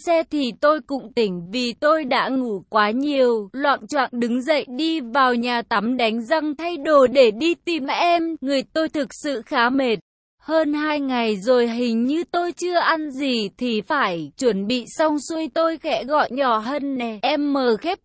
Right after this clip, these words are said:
cửa. Hân dậy ngủ xong khóa cửa cho em mở nha. Nhỏ Hân ngồi bật dậy, em mở đi đâu vậy? Qua kiếm thi nè nè. Qua đó giờ, liệu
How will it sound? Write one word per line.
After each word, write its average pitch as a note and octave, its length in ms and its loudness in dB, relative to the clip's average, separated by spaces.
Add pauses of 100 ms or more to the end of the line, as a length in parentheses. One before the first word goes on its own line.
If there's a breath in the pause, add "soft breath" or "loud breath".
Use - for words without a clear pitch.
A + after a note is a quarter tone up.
cửa. E3+ 460 -4 (420)
Hân C#4+ 440 -2
dậy C4 240 -2
ngủ A#3 420 0
xong D#4 420 0
khóa A#3 320 0
cửa B3+ 360 -2
cho D#4+ 180 2
em C#4+ 420 -2
mở B3+ 240 0
nha. C4+ 460 0
Nhỏ A3+ 440 -2
Hân C#4 420 -2
ngồi A#3+ 260 4
bật A#3 280 -2
dậy, C#4 320 0
em C4+ 300 0
mở A3 380 -2
đi D4 200 -4
đâu C#4+ 380 4
vậy? C#4 220 0 (100)
Qua C#4+ 240 2 (140)
kiếm B3 260 2
thi E4 220 -4
nè B3 200 -6
nè. A#3 340 -6
Qua F4 200 4
đó C4 340 2
giờ, B3 500 0
liệu D4+ 340 2